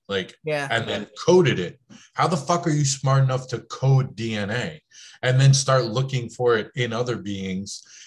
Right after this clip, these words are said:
Speaker 1: in other creatures that are on the planet and say, "Oh, who do we match up close up with? Oh, we're the closest to pigs,"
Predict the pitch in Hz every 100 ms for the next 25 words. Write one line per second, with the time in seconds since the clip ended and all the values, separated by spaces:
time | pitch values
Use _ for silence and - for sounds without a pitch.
0 | - 104 120 123 120 117 107 107 92 104
1 | 95 95 92 - 104 98 98 - 95 101
2 | 104 117 127 123 110 107 107 107 98 -
3 | 107 101 - 80 _ 76 - _ _ _
4 | 131 120 95 113 110 127 117 110 - 98
5 | - 107 87 76 -